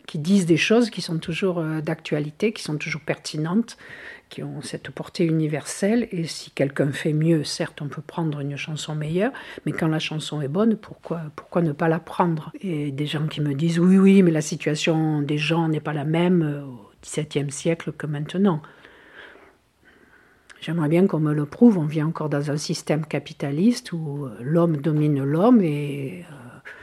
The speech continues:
et le même homme peut dominer son clébard ou sa femme. Donc on est encore dans un régime pareil, simplement on s'habille différemment, le, la langue a légèrement changé,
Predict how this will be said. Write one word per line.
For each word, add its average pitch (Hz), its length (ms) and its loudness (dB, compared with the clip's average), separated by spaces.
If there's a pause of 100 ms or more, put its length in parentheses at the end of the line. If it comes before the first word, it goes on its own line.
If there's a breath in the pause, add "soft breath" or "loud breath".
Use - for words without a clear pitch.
(580 loud breath)
et 135 80 -4
le 143 100 -4
même 147 320 -2
homme 196 300 6
peut - 160 -4
dominer 151 400 0
son 156 180 -2
clébard 147 400 -4
ou 214 80 0
sa 214 180 2
femme. 165 420 2 (420 soft breath)
Donc 156 280 -2
on 180 200 6
est 220 280 10
encore 190 420 2
dans 160 260 2
un 160 60 2
régime 170 480 2
pareil, 170 380 0
simplement 139 420 -2
on 143 40 -2
s'habille 147 320 -2
différemment, 165 1040 0
le, 143 180 -2
la 143 180 -2
langue 151 340 2
a 139 60 -4
légèrement 143 460 -4
changé, 147 560 -2